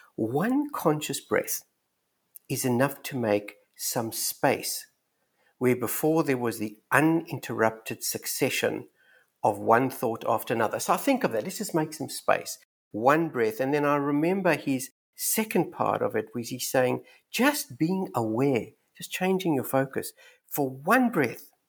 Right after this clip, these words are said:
forces you into the present moment." And that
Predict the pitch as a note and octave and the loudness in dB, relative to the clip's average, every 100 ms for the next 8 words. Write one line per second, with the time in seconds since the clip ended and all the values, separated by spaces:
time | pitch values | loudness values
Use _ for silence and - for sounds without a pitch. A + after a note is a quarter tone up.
0 | _ _ _ - _ - - - E3+ F3 | _ _ _ -20 _ -16 -10 0 2 2
1 | F3 - E3+ C3+ B2 A#2+ A#2 A2+ - _ | 0 -4 -4 -4 -2 0 2 0 -4 _
2 | _ _ _ _ _ - B2+ - - - | _ _ _ _ _ -4 -4 -2 -6 -4
3 | - D#3+ C3+ C3+ A2+ - G#2 G#2 G#2 G#2 | -2 2 2 2 -2 -2 2 4 4 0
4 | - - _ _ _ B2+ A#2+ - A2+ D#3 | -4 -14 _ _ _ 0 0 0 4 4
5 | B2+ - | 4 -4